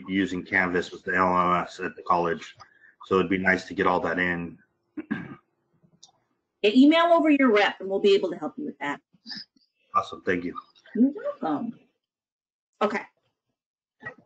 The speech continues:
Speaker 2: Everyone's good. We're gonna go to the ebook now. So I'm gonna unmute. I'm just gonna mute everybody, not to be insulting, but just so we can move forward, and then we'll, we'll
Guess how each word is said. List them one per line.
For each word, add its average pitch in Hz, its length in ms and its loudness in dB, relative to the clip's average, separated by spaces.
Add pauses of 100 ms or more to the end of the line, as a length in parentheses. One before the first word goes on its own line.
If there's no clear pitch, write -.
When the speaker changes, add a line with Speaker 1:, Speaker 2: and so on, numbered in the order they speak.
Speaker 2:
Everyone's 214 300 2
good. 214 180 2
We're 196 80 2
gonna 196 140 -6
go 190 140 0
to 185 40 -4
the 185 160 -6
ebook 156 300 -10
now. - 340 -10
So - 80 -10
I'm 175 60 -6
gonna 190 140 -2
unmute. 302 400 4
I'm 240 120 4
just 254 140 4
gonna 294 140 4
mute 285 180 6
everybody, 233 640 2
not 185 160 -6
to - 40 -14
be 208 100 -2
insulting, 190 440 -4
but 175 100 -10
just 185 160 -10
so 208 60 -4
we 196 140 -2
can 196 140 -6
move 196 120 -8
forward, 196 200 4
and 185 100 0
then 185 80 -6
we'll, 175 160 -6 (180)
we'll 165 160 -12